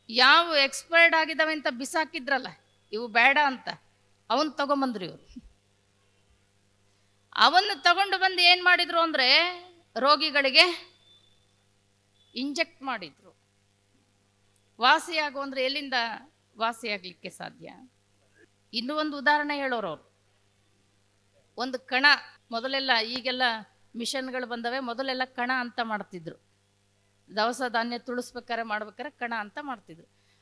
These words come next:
ಆ ಕಣದ ಮಧ್ಯೆ ಒಂದು ಮೇಟಿಗೂಟ ಅಂತ ನೆಡ್ತಿದ್ರು, ಆ ಕಣದ ಮಧ್ಯೆ ಒಂದು ಮೇಟಿಗೂಟ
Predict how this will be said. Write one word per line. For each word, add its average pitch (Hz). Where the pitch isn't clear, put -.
ಆ 285
ಕಣದ 349
ಮಧ್ಯೆ 359
ಒಂದು 349
ಮೇಟಿಗೂಟ 311
ಅಂತ 302
ನೆಡ್ತಿದ್ರು, 226
ಆ 220
ಕಣದ 262
ಮಧ್ಯೆ 269
ಒಂದು 262
ಮೇಟಿಗೂಟ 262